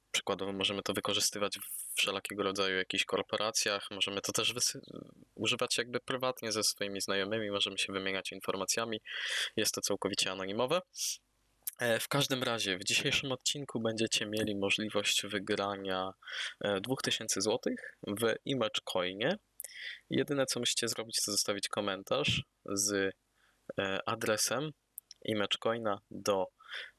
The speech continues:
e, oczywiście exchange'a, jakim będzie Citex lub M X C. Ja wam dzisiaj pokażę Citexa. E, musicie polajkować film i musicie zostawić subskrypcję, także,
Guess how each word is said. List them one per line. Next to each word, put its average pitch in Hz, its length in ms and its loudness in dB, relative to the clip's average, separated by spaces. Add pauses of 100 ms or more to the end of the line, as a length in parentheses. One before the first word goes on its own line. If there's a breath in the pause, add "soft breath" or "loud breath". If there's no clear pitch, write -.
(140)
e, 95 360 0
oczywiście - 680 0
exchange'a, 107 680 0 (120)
jakim 104 300 -2
będzie 104 380 2 (120)
Citex - 340 0
lub - 160 -4
M 101 120 0
X - 280 2
C. 170 120 0
Ja 151 160 2
wam 120 160 0
dzisiaj - 200 2
pokażę 98 340 -2
Citexa. 151 560 0 (1080 loud breath)
E, 110 240 2
musicie 113 560 2
polajkować 104 560 2
film 147 280 0
i - 100 -4
musicie 107 320 2
zostawić 101 420 0
subskrypcję, - 600 -2
także, - 340 0